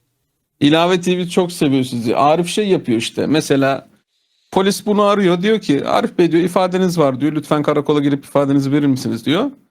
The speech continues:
Arif gitmiyor amına koyayım karakola.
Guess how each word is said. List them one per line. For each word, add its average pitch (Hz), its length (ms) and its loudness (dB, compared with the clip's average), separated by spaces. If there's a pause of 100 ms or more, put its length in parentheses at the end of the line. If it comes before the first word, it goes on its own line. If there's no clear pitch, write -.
(800)
Arif 190 400 2
gitmiyor 214 340 0
amına 139 200 0
koyayım 127 240 0
karakola. 127 500 -2